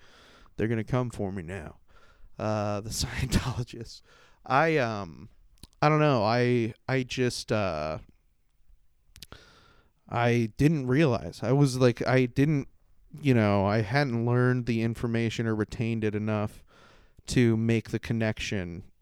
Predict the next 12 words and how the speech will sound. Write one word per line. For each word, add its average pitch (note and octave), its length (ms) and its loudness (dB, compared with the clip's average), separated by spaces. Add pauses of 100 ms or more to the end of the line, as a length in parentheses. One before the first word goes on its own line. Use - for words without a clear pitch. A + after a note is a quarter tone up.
(120)
that A2 120 2
I A#2 60 2
was A2 140 0
seeing G#2+ 680 -2
in, A2 460 -2 (300)
like, A#2 220 0
a G2+ 420 -2 (1000)
poster B2 520 2
in A2+ 120 0
my G#2+ 140 0
break A2 380 0
room D#2+ 280 -6